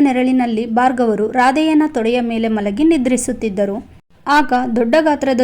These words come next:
ದುಂಬಿಯೊಂದು ರಾಧೆಯನ ತೊಡೆಯ ಒಂದು ಭಾಗವನ್ನು ಕೊರೆಯತೊಡಗಿತು. ಗಾಯ ಆಳವಾಗುತ್ತಾ ಹೋದಂತೆ ರಾಧೆಯನಿಗೆ ಅರಿತ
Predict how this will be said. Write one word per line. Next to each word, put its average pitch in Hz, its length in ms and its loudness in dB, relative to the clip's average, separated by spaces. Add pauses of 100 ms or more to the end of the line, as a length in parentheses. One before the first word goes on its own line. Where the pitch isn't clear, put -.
ದುಂಬಿಯೊಂದು 226 720 0
ರಾಧೆಯನ 320 540 2
ತೊಡೆಯ 247 320 0
ಒಂದು 240 300 2
ಭಾಗವನ್ನು 233 500 0
ಕೊರೆಯತೊಡಗಿತು. 233 760 -2 (800)
ಗಾಯ 240 300 2
ಆಳವಾಗುತ್ತಾ 330 800 4
ಹೋದಂತೆ 254 640 2
ರಾಧೆಯನಿಗೆ 240 640 0
ಅರಿತ 269 500 -2